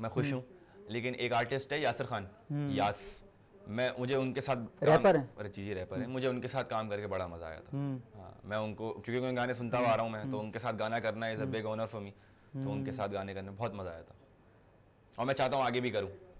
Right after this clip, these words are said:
Speaker 2: आगे भी करें।
Speaker 1: जी।
Speaker 2: चल-, चले, हम भी यासिर भाई को कह सक-, कह-, कहेंगे आप करें,
Speaker 1: प्लीज।
Speaker 2: आप उनके साथ काम भी और भी
Speaker 1: प्लीज।
Speaker 2: करें काम, आप पूरा
Speaker 1: जी,
Speaker 2: एल्बम
Speaker 1: जी।
Speaker 2: रिलीज करें।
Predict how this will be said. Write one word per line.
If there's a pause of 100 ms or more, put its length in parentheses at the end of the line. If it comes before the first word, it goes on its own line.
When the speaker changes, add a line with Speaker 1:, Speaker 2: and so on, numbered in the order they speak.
(220)
Speaker 2:
आगे
भी
करें।
Speaker 1:
जी।
Speaker 2:
चल-,
चले,
हम
भी
यासिर
भाई
को
कह
सक-,
कह-,
कहेंगे
आप
करें,
Speaker 1:
प्लीज।
Speaker 2:
आप
उनके
साथ
काम
भी
और
भी
Speaker 1:
प्लीज।
Speaker 2:
करें
काम,
आप
पूरा
Speaker 1:
जी,
Speaker 2:
एल्बम
Speaker 1:
जी।
Speaker 2:
रिलीज
करें।